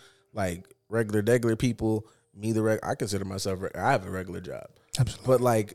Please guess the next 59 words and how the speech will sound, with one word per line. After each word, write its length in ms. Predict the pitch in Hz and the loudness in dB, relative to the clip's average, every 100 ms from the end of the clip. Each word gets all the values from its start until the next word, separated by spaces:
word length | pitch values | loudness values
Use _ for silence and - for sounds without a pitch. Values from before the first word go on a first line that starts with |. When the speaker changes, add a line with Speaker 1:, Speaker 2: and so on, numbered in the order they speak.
| - | -4
Speaker 1:
you 200 | 131 170 | 0 2
see 260 | - 190 | 2 2
the 100 | 165 | 0
people 300 | 143 147 123 | 0 0 0
when, 200 | 113 110 | 0 2
like, 240 | 113 101 95 | 0 -2 -2
the 120 | 113 | -2
competitors 680 | 120 95 - 156 190 208 196 | 0 0 4 4 6 6 6
are 120 | 196 | 2
in 140 | 214 | 0
there 320 | 214 214 226 - _ _ _ - | 0 -2 -4 -10 _ _ _ -2
and 180 | 110 | 2
they're 140 | 131 165 | 4 4
in 220 | 151 160 | 4 4
the 160 | 143 117 | 6 4
little, 540 | 113 147 147 135 117 - | 6 6 6 4 2 -4
they're 220 | 107 156 | 2 4
in 120 | 180 165 | 4 2
the 80 | |
Power 220 | - 175 180 | 4 4 4
Ranger 260 | 180 170 | 2 0
outfits. 460 | 170 185 202 190 - 143 | 0 2 2 2 2 0
It's 200 | 147 - | 2 4
like, 280 | 120 101 | 2 0
you 120 | 107 165 | -4 -2
need 220 | 156 127 | -2 -2
to 80 | 101 | -4
pay 260 | - 127 | 0 2
attention 460 | 107 - 131 120 101 | 2 2 0 0 -2
to 240 | - - | -2 -2
the 100 | 101 | -2
body. 380 | 92 110 123 113 - | 0 2 2 2 0
I 160 | 160 | 2
don't 120 | 226 | 2
care. 160 | 120 - | 2 0
I 60 | 147 | 2
don't, 220 | 139 101 | 0 2
I 100 | 139 | 2
don't, 160 | 147 | 2
I 140 | 107 127 | 2 2
don't 140 | 147 | 2
even 180 | 110 101 | 0 -2
shit 180 | - 104 | -2 0
on 140 | 85 | -2
them. 180 | 69 90 - - - _ - | -8 -16 -18 -20 -20 _ 4
You're 200 | 185 202 | 8 8
in 80 | |
there 100 | 185 | 8
for 140 | 165 139 | 6 6
a 20 | |
different 320 | 127 123 98 | 4 2 0
purpose. 400 | 104 92 - - | -2 -4 -8 -10
That's 140 | - 113 | -6 -2
not 180 | 131 113 | 0 0
even 200 | 98 82 | -2 -4
the 40 | |
same 200 | - - | -6 -8
thing. 180 | - - | -4 8
Speaker 2:
Right. 240 | 127 107 | 10 10